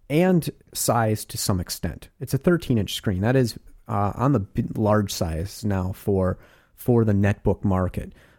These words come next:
Um, everybody's realized, you know, over the past, you know, what, four years, the, the laptops have become desktop replacements where there's huge screens. You know,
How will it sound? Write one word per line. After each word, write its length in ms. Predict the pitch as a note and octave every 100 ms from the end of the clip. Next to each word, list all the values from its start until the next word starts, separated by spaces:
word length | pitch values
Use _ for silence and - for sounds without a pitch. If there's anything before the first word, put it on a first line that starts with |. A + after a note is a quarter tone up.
| -
Um, 300 | G#2 F#2+ G2
everybody's 360 | C3 C#3 A#2+ G#2
realized, 560 | A#2+ C3 G#2+ G2+ -
you 160 | D2 G#2+
know, 80 | G2
over 120 | G2
the 60 |
past, 340 | F#2+ A2+ G#2 -
you 80 | -
know, 80 |
what, 200 | F2+ F#2+ -
four 320 | _ B2+ A2+
years, 400 | G2+ A2 G#2+ G2 - _ _ _ _ -
the, 320 | A2 G2 F#2
the 100 | -
laptops 640 | F#2 A2 B2 - A2+ F#2+ -
have 120 | F#2
become 280 | F#2 G2+ F#2
desktop 420 | G#2+ G#2 - F#2+
replacements 560 | - - B2 - -
where 120 | - F#2
there's 300 | F2 F2+ -
huge 440 | - E3+ C3 F#2+
screens. 480 | - A2+ G2 - -
You 60 |
know, 140 | F#2+